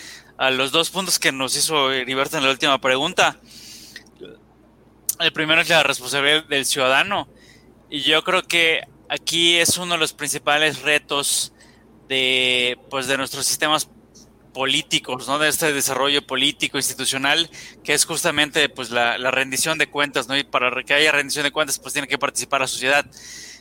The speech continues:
Entonces, digamos, si, como, como dice el, el, el refrán, ¿no? El amo del ojo, pues,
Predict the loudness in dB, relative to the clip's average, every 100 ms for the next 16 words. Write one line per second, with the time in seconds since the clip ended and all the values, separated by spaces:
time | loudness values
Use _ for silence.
0 | -16 -14 -2 0 0 0 2 4 4 2
1 | 0 -2 -8 -2 2 2 2 -4 _ -10
2 | -4 -2 -2 -4 -6 0 2 2 4 2
3 | 2 0 0 -2 -4 -4 -2 -2 0 0
4 | 2 0 2 2 0 0 0 0 0 0
5 | 0 0 0 -2 -6 _ -14 -6 -2 -2